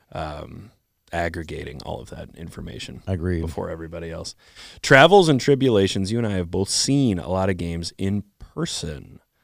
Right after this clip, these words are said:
Speaker 2: Yes.
Speaker 1: lately. You went
Speaker 2: Yes.
Speaker 1: to Hockey Day. Tell me about Hockey Day.
Speaker 2: Um, I thought,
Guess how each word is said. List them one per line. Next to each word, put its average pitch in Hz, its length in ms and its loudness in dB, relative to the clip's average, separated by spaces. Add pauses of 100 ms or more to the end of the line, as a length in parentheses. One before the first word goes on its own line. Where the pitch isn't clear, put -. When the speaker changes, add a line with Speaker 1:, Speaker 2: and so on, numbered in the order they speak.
(180)
Speaker 2:
Yes. 104 240 2
Speaker 1:
lately. 85 380 4
You 98 280 6
went - 120 4
Speaker 2:
Yes. 175 160 0
Speaker 1:
to 170 100 6
Hockey 90 480 0
Day. 87 280 -4
Tell 107 300 -2
me 151 160 -2
about 151 380 -2
Hockey 90 640 -6
Day. 85 460 -8 (300)
Speaker 2:
Um, 131 720 2
I 113 60 0
thought, 123 400 2